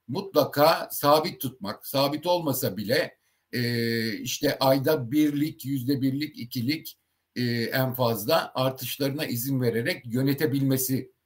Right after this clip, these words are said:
gerekiyor. Bu mümkün mü? Burada da, e, başka bir soru ortaya çıkıyor. E, bu soru için kur, e, negatif rezervlere rağmen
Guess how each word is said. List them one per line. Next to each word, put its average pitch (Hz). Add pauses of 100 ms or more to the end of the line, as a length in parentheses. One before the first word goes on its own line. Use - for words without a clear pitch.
(180)
gerekiyor. 90 (500)
Bu 240
mümkün 120
mü? 151 (340)
Burada 165
da, 175 (200)
e, 135 (400)
başka 123
bir 98
soru 92
ortaya 95
çıkıyor. 120 (480)
E, 143
bu 190
soru 175
için 180 (1120)
kur, 196
e, 123
negatif 156
rezervlere 147
rağmen 135